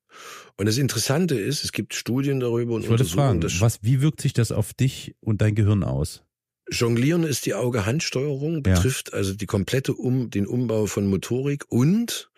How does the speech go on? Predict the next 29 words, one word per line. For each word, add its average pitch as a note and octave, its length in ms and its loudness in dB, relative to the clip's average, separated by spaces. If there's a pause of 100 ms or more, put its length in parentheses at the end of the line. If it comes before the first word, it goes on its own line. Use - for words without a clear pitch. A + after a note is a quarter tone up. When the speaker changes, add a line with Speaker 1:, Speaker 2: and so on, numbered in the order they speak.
(420)
Speaker 1:
fördert C3+ 380 0
den A2 180 0
Aufbau G2+ 480 -2
neuer G2 440 2
Synapsen, F2+ 520 -4
Neuronen. D2 500 -8 (220)
Also F2 200 -4
du F#2+ 80 0
hast - 300 -4
ein F#2+ 160 -6
völlig D#3 420 -2
neue, B2+ 520 2
du A2 100 -6
entwickelst G#2 420 -4
völlig A#2+ 280 -4
neue G2+ 260 0
Denkformen C#3 800 -2
Speaker 2:
Mhm. F#2+ 320 0 (500)
Speaker 1:
und - 240 -4
schnellere C3 460 0
vor - 160 -6
allen A#2+ 220 0
Dingen, B2 340 0
effizientere A2+ 800 -2
und B2+ 240 2
in A2+ 120 0
vielen A2+ 300 0
anderen G2 300 0
Bereichen, C3 640 0